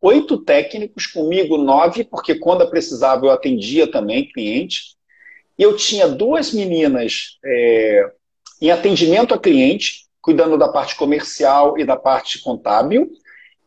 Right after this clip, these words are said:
Eu tinha um boy, eu tinha um boy, e eu tinha uma pessoa na rua pra prospectar clientes. Isso numa empresa que começou, onde eu comecei sozinho. Porque ela foi crescendo e a, a partir da,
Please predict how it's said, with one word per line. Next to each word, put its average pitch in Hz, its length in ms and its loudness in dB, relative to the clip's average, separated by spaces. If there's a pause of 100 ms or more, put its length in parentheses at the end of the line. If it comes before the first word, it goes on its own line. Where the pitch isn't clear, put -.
Eu 190 120 4
tinha 285 300 0
um 247 160 4
boy, 151 500 2 (1700)
eu 156 140 -2
tinha - 280 -2
um 180 100 -2
boy, 156 500 2 (1200)
e 220 80 2
eu 240 120 4
tinha 269 280 -2
uma 262 80 2
pessoa 240 440 0
na 220 120 0
rua 208 280 0
pra - 140 -2
prospectar 202 560 -2
clientes. 180 640 -4 (800)
Isso 262 320 2
numa 233 160 4
empresa 190 480 0
que - 120 -12
começou, 180 640 -2 (380)
onde 175 140 2
eu 190 60 2
comecei 185 300 0
sozinho. 220 560 0 (300)
Porque - 220 -4
ela 160 160 4
foi 156 160 0
crescendo 196 640 0
e 254 40 6
a, 240 80 -4 (240)
a 165 80 0
partir - 260 -6
da, 196 160 -4